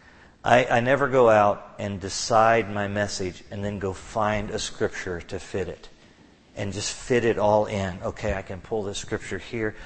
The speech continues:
'cause I'm wanting to say this. I'm gonna pull this Scripture here and put it there, and I'm gonna pull this Scripture over there.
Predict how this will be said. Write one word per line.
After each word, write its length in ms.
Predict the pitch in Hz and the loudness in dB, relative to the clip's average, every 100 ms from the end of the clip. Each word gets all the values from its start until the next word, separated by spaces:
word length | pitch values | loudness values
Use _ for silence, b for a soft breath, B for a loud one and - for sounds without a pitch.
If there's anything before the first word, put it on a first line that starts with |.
| B | B
'cause 140 | 110 | 4
I'm 180 | 120 139 | 6 8
wanting 240 | 139 127 113 | 6 4 0
to 80 | |
say 320 | - - 113 98 85 85 | -6 0 0 0 -4 0
this. 440 | 113 101 101 - - B | 2 4 0 -6 -12 B
I'm 80 | - | -10
gonna 100 | 107 | -8
pull 240 | - 127 | -4 -2
this 160 | 107 107 | -2 -2
Scripture 400 | - 113 - 98 | -2 -4 -4 -6
here 220 | 87 101 | -8 -8
and 120 | 95 | -8
put 200 | - 110 | -8 -8
it 100 | 95 | -8
there, 260 | 98 101 104 | -6 -2 -2
and 80 | 101 | -4
I'm 80 | 104 | -6
gonna 140 | 95 | -10
pull 300 | - 135 123 | -8 -4 -4
this 160 | 107 - | -4 -6
Scripture 400 | - - - 95 | -8 -8 -6 -4
over 100 | 90 | -2
there. 320 | 95 90 | -2 -2